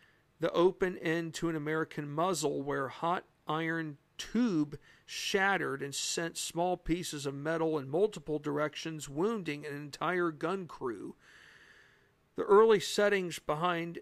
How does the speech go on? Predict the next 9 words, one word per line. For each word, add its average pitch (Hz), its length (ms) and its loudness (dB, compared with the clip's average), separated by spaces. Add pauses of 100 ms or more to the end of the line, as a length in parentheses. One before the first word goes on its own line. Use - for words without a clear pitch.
uh, 147 220 0
engagement 156 640 -4
saw 160 440 0
American 165 560 -2
forces 135 720 -2
using 160 480 -6
inferior 180 840 -4
powder 175 720 2
charges 135 800 -4